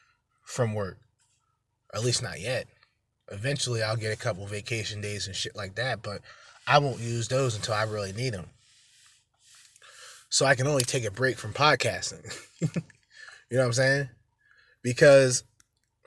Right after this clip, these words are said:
like I said, man, like, a lot of shit's been going on. Good things.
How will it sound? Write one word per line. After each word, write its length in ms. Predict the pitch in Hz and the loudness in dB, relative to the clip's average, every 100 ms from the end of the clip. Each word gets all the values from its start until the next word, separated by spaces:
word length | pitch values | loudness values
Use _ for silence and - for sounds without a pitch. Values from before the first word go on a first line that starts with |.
| _ _ _ _ _ _ _ _ _ _ - | _ _ _ _ _ _ _ _ _ _ -2
like 140 | 151 160 | 4 6
I 100 | 151 | 6
said, 340 | 190 170 113 | 6 6 6
man, 400 | 123 123 123 120 - | 2 0 0 -4 -6
like, 180 | 120 117 | -6 -4
a 100 | 117 | -2
lot 240 | 127 147 | 2 4
of 80 | 139 | 4
shit's 240 | - 151 139 | 4 2 0
been 140 | 123 | -2
going 280 | 120 113 113 | -2 -2 0
on. 380 | 143 131 117 113 - - - _ _ | 0 0 -2 -6 -14 -20 -20 _ _
Good 240 | 127 127 120 | -2 0 0
things. 500 | 120 120 123 120 | 0 0 -4 -6